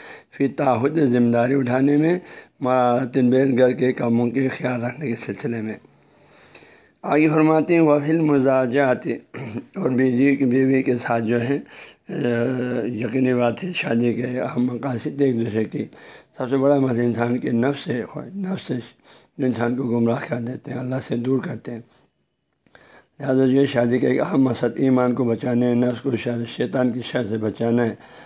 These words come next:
تو اس سلسلے میں بھی مرد جو ہے، آ، غیر ضروری اس میں، ہاں جی، خاتون کے اس حق کو ضائع نہ کرے۔ وفی المزاجات، زوجہ کے ساتھ رہنے میں، سونے میں،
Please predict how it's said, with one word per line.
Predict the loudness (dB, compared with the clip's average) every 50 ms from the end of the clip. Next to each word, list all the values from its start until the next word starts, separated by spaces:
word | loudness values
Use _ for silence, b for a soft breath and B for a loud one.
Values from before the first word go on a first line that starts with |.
| B B B
تو | -8 -2
اس | 0 0 2
سلسلے | 2 2 2 2 2 2 2 4 4 4
میں | 4 4 4
بھی | 4 4 4
مرد | 2 2 2 2 2 2 2 0
جو | -2 -4 -4 -4 -4
ہے، | -4 -4 -4 -8 B B B B B B B -6
آ، | -2 0 0
غیر | 0 2 2 4 4 4 4
ضروری | 4 2 2 2 2 2 2 0
اس | -2 -4 -2 0
میں، | 0 0 0 -4 -8 _ b b b b b b b -8
ہاں | -4 -2
جی، | -2 0 -2
خاتون | -2 -2 -4 -4 -2 -2 0 0 0
کے | 0
اس | -2 -4 -4 -4 -4
حق | -4 -4 -6
کو | -6 -6 -4 -4 -4 -4
ضائع | -2 0 2 2 4 2
نہ | 2 2 0 -2
کرے۔ | -4 -8 -10 -12 -14 B B B B B B B B -12
وفی | -8 -4 -2 0
المزاجات، | 2 2 2 2 2 4 4 4 4 4 4 4 2 2 0 -2
زوجہ | -8 -8 -6 -6 -6 -6 -4 -2 -2 -2
کے | -2 -4 -8 -8
ساتھ | -6 -6 -4 -4 -6 -10 -8 -6
رہنے | -2 0 0 0 0 -2 -2 0 2 2
میں، | 4 4 2 2 -2 -4
سونے | -4 -2 0 2 2 2
میں، | 2 2 0